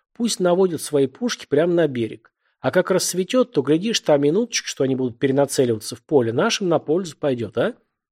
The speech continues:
Крестный скептически хмыкнул. "Все тебе не имется, Жора. Хотя",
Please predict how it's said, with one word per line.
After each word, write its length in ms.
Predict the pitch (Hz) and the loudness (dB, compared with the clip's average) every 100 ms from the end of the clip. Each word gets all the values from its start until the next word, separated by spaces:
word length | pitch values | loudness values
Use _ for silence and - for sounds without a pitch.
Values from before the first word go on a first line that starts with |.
| _ _ _ _ _ _ | _ _ _ _ _ _
Крестный 380 | - 127 120 123 | -4 0 0 -2
скептически 640 | 110 127 123 131 117 - 135 | -6 -8 -8 -6 -6 -6 -8
хмыкнул. 560 | - 127 - - - _ _ _ _ _ _ | -2 -2 -2 -10 -14 _ _ _ _ _ _
"Все 180 | - 240 | -10 -8
тебе 220 | - 202 | -6 -4
не 140 | 190 185 | 0 2
имется, 380 | 202 208 - 113 | 4 2 0 -2
Жора. 400 | 123 190 107 - | 0 2 0 -4
Хотя", 680 | - 165 277 277 233 127 | -2 -2 0 0 -2 -8